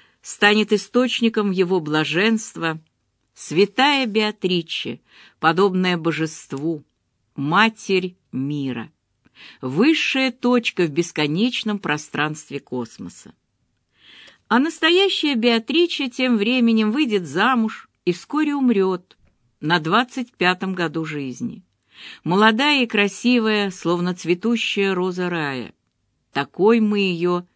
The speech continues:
и запомним. Немного взбалмошной, высокомерной, чуть-чуть жестокой и бесконечно красивой.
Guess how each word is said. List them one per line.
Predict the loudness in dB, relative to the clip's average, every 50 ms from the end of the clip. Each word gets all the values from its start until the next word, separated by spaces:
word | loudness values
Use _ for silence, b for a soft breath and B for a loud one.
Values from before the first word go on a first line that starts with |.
| _ _ _ _
и | -4 -4
запомним. | -2 -4 -6 -6 -6 -6 -4 -4 -4 -2 -2 -4 -4 -4 -8 -12 _ _ _ _ _ B B B B B B B B
Немного | 4 4 4 2 0 -2 -2 -4
взбалмошной, | -4 -2 0 2 2 2 2 0 -2 -4 -6 -8 -10 -10 -10 -10 -10 -12 -12 _
высокомерной, | -6 -6 -4 -4 -4 -2 -2 0 0 0 0 -2 -2 -4 -4 -8 -10 -10 -12 -16 b b b b b b
чуть-чуть | b -2 -2 -2 -4 -4 -2 0 0 0 0
жестокой | 0 0 0 -2 -4 -8 -4 -4 -2 -2 -2 -4 -2 0 0 0 -2 -4 _ _ _ _ _ -4
и | -4
бесконечно | -2 -2 -4 -6 -2 -2 0 2 2 0 0 -4 -6 -6 -6 -6
красивой. | -4 -6 -6 -6 -8 -10 -10 -8 -8 -6 -6 -8 -10 -12 -16